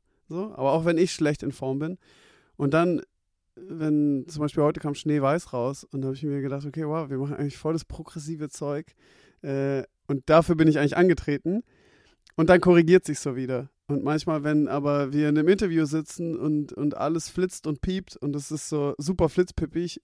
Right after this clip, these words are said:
flitzpiepig und, äh, ich guck an mir runter und hab einen bunten Anzug an und, ähm, und wir reden nur über Mozart <laughs> und Autotune und so,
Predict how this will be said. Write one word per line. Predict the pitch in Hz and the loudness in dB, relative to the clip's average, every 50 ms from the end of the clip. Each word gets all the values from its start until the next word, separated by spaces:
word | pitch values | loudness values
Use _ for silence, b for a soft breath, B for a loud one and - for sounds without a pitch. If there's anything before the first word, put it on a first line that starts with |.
| 113 127 | -10 -10
flitzpiepig | - - 185 190 - - - 175 165 - - 190 185 - b b b b b b b b b b | -6 -4 -6 -6 -6 -6 -10 -10 -8 -4 -4 -6 -6 -6 b b b b b b b b b b
und, | - 151 151 156 143 - | 2 2 2 2 2 0
äh, | 117 151 151 147 147 143 143 139 139 | 2 4 4 6 6 6 6 4 4
ich | - 156 - | 2 0 0
guck | - - 214 - | 0 -2 2 6
an | 165 156 | 6 8
mir | 160 147 | 8 6
runter | 135 143 180 208 202 175 151 147 | 8 8 8 8 8 6 4 4
und | 147 143 147 | 4 4 4
hab | 147 147 143 - | 2 0 0 0
einen | 147 156 156 147 135 | 2 2 4 6 8
bunten | 170 214 233 208 180 | 8 8 8 6 4
Anzug | 175 170 180 180 - 180 160 139 | 4 4 2 2 0 -2 0 2
an | 135 143 147 170 151 B B B B B B B B B B _ | 2 2 2 0 -4 B B B B B B B B B B _
und, | - 151 151 160 156 139 - - | -4 -2 0 0 -2 -4 -4 -4
ähm, | 139 156 151 147 147 147 147 151 151 151 156 143 - | -2 0 0 2 2 2 2 2 2 2 0 -2 -2
und | - 165 165 156 135 - - _ - | 0 0 0 0 -2 -8 -20 _ -20
wir | 165 160 151 147 156 160 165 160 | -20 -18 -12 -4 0 0 2 4
reden | 156 180 180 185 160 156 | 4 4 4 4 4 4
nur | 175 185 180 | 6 6 6
über | 175 156 156 147 | 6 4 2 2
Mozart | 151 151 165 196 220 - - - 156 151 - - - | 4 6 6 6 6 4 0 2 2 2 2 6 10
<laughs> | |
und | 220 156 - | 10 10 10
Autotune | 247 226 - - - 190 - 220 - - 220 196 190 185 170 160 | 8 4 4 4 4 4 4 4 2 2 4 6 6 6 6 4
und | 156 147 | 0 0
so, | 143 160 170 180 | 2 2 2 0